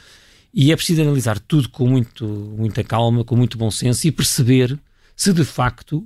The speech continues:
eh, eh, o que aconteceu foi motivado por algum erro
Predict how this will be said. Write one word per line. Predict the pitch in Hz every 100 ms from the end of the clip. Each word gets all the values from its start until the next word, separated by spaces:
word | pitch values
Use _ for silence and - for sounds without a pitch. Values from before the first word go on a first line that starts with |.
| 262
eh, | 139 131 131 123 123 120 -
eh, | 123 120 120 131
o | -
que | 123 143
aconteceu | 143 135 - 127 104
foi | - 123 117
motivado | 135 - 123 104
por | 101
algum | 101 113 143
erro | 135 143 175